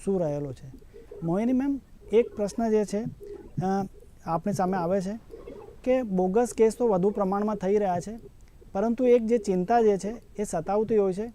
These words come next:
કે આવા કેસની અંદર આપણે પોલીસ સ્ટેશનમાં જઈશું તો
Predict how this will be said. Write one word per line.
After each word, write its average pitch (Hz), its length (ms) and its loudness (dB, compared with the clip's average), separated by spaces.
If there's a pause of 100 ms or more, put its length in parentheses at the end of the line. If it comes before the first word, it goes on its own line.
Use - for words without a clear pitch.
(320)
કે 196 80 -2
આવા 190 220 0
કેસની 202 400 -4
અંદર 196 280 -2 (220)
આપણે 208 360 -4 (640)
પોલીસ 214 220 4
સ્ટેશનમાં 202 440 0
જઈશું 170 380 -4 (360)
તો 208 260 0